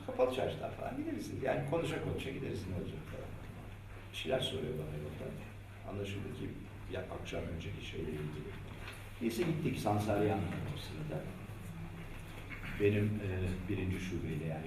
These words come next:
komünist masasıyla ilk, e, teşerrüfüm orada olmuştu. Kırmızı ayrıcıklar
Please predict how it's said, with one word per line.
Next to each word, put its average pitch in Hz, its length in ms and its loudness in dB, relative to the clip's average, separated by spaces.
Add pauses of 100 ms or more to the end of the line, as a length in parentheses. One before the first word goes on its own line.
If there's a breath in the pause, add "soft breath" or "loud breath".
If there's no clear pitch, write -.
(100)
komünist 92 500 0
masasıyla 78 680 -2
ilk, 95 220 0 (960)
e, 87 60 -2 (360)
teşerrüfüm 92 680 4 (440)
orada - 260 -2
olmuştu. - 400 -4 (1300)
Kırmızı - 340 -4
ayrıcıklar - 640 -6